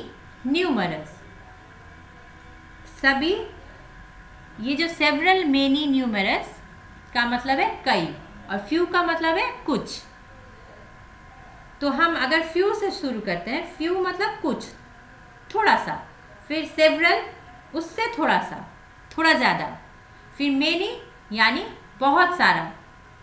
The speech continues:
and last जो है numerous का मतलब है, numerous का मतलब है ढेरों, बहुत सारे,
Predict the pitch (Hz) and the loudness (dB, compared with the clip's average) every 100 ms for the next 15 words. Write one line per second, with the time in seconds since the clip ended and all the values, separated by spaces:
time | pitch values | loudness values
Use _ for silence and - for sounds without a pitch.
0 | - - - - - - 220 226 226 262 | -20 -20 -20 -20 -20 -2 2 2 4 8
1 | 330 415 - 285 302 370 330 349 311 247 | 8 6 0 -2 0 0 0 2 0 0
2 | 349 - - - - - 247 247 247 269 | -2 -4 -14 -20 -18 -6 -2 -2 0 0
3 | 285 466 - - - - - - - - | 2 0 -4 -12 -20 -20 -20 -20 -20 -20
4 | - - 269 339 349 381 - 370 339 370 | -20 -8 -4 -2 0 2 0 -2 -2 0
5 | 403 302 208 196 196 185 294 370 320 170 | 2 0 -4 -6 -6 0 2 4 2 0
6 | - - - - 247 311 349 339 190 | -4 -14 -18 -10 0 2 2 2 2